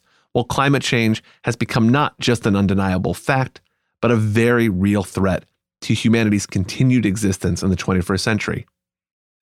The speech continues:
And all of that elementary school environmentalism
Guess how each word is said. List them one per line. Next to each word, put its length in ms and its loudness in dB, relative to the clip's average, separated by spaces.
And 160 2
all 340 2
of 100 0
that 300 0
elementary 480 2
school 280 0
environmentalism 840 2